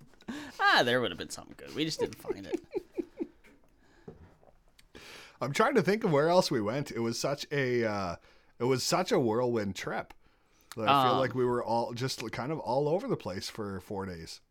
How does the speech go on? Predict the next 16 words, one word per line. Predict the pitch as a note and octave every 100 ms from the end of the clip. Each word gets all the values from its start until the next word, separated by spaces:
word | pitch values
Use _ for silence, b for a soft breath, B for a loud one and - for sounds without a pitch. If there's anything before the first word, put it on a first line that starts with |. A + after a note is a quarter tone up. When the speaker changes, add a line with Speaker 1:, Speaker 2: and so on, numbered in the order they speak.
| _
Speaker 1:
Well, | C3+ B2+
we | B2 D3+
had | E3+ D#3 C#3 B2
some | B2+ B2+ A#2 A2
real | A#2 A#2 A#2 A2 G#2+ G2+ F#2+ - _ _ _ - D#3
good, | C3 A2+ A2 G#2+ A#2 -
fortunate | A#2+ A2+ - A2+ G2
stuff | - - A2 -
from | A2+ G#2+
our, | G#2 G2 F#2 F2 D#2 - - - - b b b b
uh, | - F2 F2
friends | - G#2+
at | G2+ G2+
Marriott | G2+ C3+ C3+ F2
there. | A2+ G#2 D3+
That | -